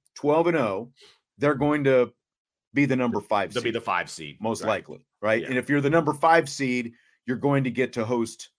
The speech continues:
Speaker 1: a first round game.
Speaker 2: The group
Speaker 1: If
Speaker 2: of
Speaker 1: you
Speaker 2: five team at Notre Dame.
Speaker 1: Right. If you're the five, six, seven, or eight seed, you would, you, if your seeds five through eight, you would get to host a first round playoff game. So that
Speaker 2: Right.
Speaker 1: has nothing to do with whether or not you're in a conference. So there's
Speaker 2: Nope.
Speaker 1: no benefit.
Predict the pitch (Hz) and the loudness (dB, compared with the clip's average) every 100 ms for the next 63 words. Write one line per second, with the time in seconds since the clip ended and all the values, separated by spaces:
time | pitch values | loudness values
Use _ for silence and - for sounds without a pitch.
0 | _ - 104 120 110 - 104 95 87 87 | _ -10 -6 -4 -4 -6 -6 -6 -8 -10
1 | - - 117 110 139 123 110 120 113 101 | -12 -12 -12 -6 -6 -4 2 4 4 2
2 | - 95 85 80 101 92 98 85 80 64 | -6 -10 -8 -10 -12 -8 -6 -6 -8 -4
3 | 120 101 - 98 113 107 98 139 135 139 | 0 0 -2 -6 -4 -2 0 6 6 4
4 | - 139 131 - - 135 127 117 117 117 | 0 -4 -4 -4 0 0 2 2 0 -2
5 | - - 110 90 82 - _ _ _ _ | -6 -6 -6 -6 -12 -18 _ _ _ _
6 | - 117 120 113 - 110 - - 123 - | -2 2 2 0 -4 -4 -4 -8 -12 -4
7 | 117 113 156 156 139 - 139 151 143 147 | -4 -2 -2 -2 -4 2 6 6 4 -2
8 | 147 - 127 107 101 _ _ 104 113 104 | -2 -2 -2 -2 -4 _ _ -6 -4 -2
9 | 120 120 117 110 113 110 107 - 107 - | -2 -4 -4 -2 -2 -2 -8 -4 -6 -4
10 | 104 90 80 92 80 73 - 60 - - | -6 -6 -6 -4 -4 -6 -10 -14 -14 -12
11 | - 98 110 117 120 113 120 120 117 101 | -2 2 4 4 4 2 0 0 -2 -4
12 | 95 113 101 90 101 101 95 95 90 85 | -2 -2 -2 -2 -2 -2 -4 -6 -8 -10
13 | _ _ _ 92 90 85 - 71 69 - | _ _ _ -8 -8 -8 -12 -12 -14 -20
14 | - 98 98 107 107 85 104 98 - 90 | -12 -6 -6 -2 -4 0 -2 -2 -6 -8
15 | 85 | -8